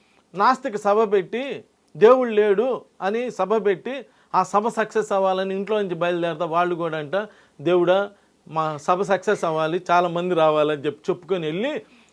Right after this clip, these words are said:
మీటింగ్కి వెళ్తారంట. అంటే అందరూ భగవంతుడిని నమ్ముతారు, భగవంతుడిని ఫాలో అవ్వాలమ్మా. నలభై రెండో అధ్యాయం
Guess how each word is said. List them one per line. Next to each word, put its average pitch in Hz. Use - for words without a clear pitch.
మీటింగ్కి 190
వెళ్తారంట. 123
అంటే 202
అందరూ 180
భగవంతుడిని 170
నమ్ముతారు, 156
భగవంతుడిని 175
ఫాలో 156
అవ్వాలమ్మా. 131
నలభై 330
రెండో 330
అధ్యాయం 269